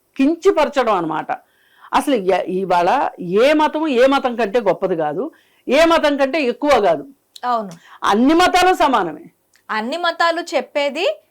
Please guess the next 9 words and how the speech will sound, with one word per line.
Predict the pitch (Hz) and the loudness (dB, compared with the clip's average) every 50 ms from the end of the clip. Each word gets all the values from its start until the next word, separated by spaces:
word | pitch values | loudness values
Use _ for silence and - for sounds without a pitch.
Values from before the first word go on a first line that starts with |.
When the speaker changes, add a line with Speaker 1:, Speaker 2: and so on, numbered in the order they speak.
| _ _ _ _ 294 | _ _ _ _ -6
Speaker 2:
నువ్వు | 359 381 370 | -2 2 4
ఎలా | 311 285 294 339 349 285 220 220 | 4 6 6 4 4 2 0 -6
జీవించాలి | 233 285 294 294 294 311 311 302 - 359 277 262 262 285 302 | -4 -4 -2 -2 -4 -6 -6 -4 2 4 6 6 6 4 2
అని | 262 208 190 - - - | 0 0 -2 -6 -6 -2
Speaker 1:
అనేది. | 190 180 175 156 160 - - - | -2 -2 -2 -2 -6 -8 -10 -4
Speaker 2:
మత | 220 247 247 254 | -2 -2 0 0
సారాంశం | 349 349 381 277 262 269 262 254 269 302 320 | 0 4 6 6 6 6 2 -2 -2 -4 -4
అదే. | 320 233 190 175 - - | -4 -4 -6 -8 -8 -4
Speaker 1:
అదే. | - 190 180 170 160 - | -2 -2 -2 -2 -4 -10